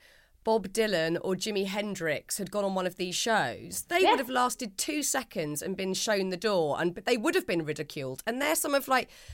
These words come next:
Speaker 1: the musical game changers out there, 'cause they had a unique quality, um, something that really resonated with people lyrically and melodically, and the tone of their voice. But now it's all about, are they pitch perfect? Do they sound like a pop star?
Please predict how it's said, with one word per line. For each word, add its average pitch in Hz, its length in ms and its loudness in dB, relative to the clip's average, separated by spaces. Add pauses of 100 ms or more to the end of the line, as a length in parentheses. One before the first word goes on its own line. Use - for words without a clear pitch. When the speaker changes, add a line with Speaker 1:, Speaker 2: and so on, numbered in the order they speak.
(280)
Speaker 1:
the 240 80 -2
musical 254 540 -2
game 247 340 0
changers 214 380 -4
out - 180 2
there, 180 100 0
'cause 190 160 -6
they 214 100 0
had 196 260 0 (300)
a 185 40 -4
unique 233 460 -2
quality, 220 840 -4 (280)
um, 185 280 0
something 277 320 2
that 220 100 2
really 214 180 -2
resonated 220 460 4
with 208 140 -6
people 208 360 -4
lyrically 208 480 -4 (120)
and 302 300 2
melodically, 175 840 -2
and 233 300 0
the 208 80 -8
tone 294 400 -4
of 220 140 -4
their 180 160 -2
voice. 156 360 -4
But 226 180 -4
now 262 260 0
it's 247 160 0
all 233 160 -2
about, 190 400 2 (360)
are 226 200 4
they 214 160 4
pitch - 340 -6
perfect? 196 720 2
Do 214 140 -4
they 196 160 0
sound 180 480 2
like 175 220 0
a - 40 -10
pop - 320 -6
star? 127 560 -4